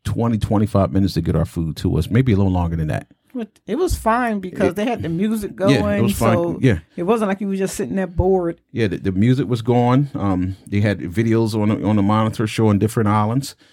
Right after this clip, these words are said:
Speaker 1: Um, but the, the thing I liked about that is, um,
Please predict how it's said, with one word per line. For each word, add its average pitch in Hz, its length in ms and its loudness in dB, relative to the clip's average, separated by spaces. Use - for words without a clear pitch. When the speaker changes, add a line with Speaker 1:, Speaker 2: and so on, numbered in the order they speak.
Speaker 1:
Um, 87 460 -2
but 98 180 2
the, - 160 -2
the 90 120 -2
thing 120 200 -2
I 113 40 0
liked 117 240 0
about 120 200 0
that 127 200 4
is, 131 380 0
um, 85 400 -2